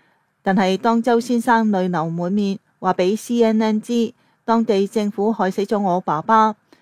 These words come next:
中共嘅草菅人命勢必會引起國際嘅關注，令中共成為國際孤兒。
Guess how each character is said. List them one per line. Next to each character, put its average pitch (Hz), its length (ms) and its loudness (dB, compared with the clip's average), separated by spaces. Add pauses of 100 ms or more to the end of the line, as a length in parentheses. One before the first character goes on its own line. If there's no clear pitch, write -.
(140)
中 285 220 -4
共 196 220 -2
嘅 208 200 0
草 - 180 -4
菅 220 260 0
人 180 160 -2
命 190 340 -4 (280)
勢 196 160 0
必 247 140 -2
會 196 180 0
引 190 260 -2
起 202 200 0
國 202 200 -2
際 202 200 -2
嘅 196 260 0
關 220 240 0
注， 202 340 -4 (320)
令 226 220 0
中 294 220 -4
共 190 220 -4
成 180 180 -8
為 156 180 -6
國 196 200 -4
際 190 240 0
孤 220 220 -2
兒。 170 360 -4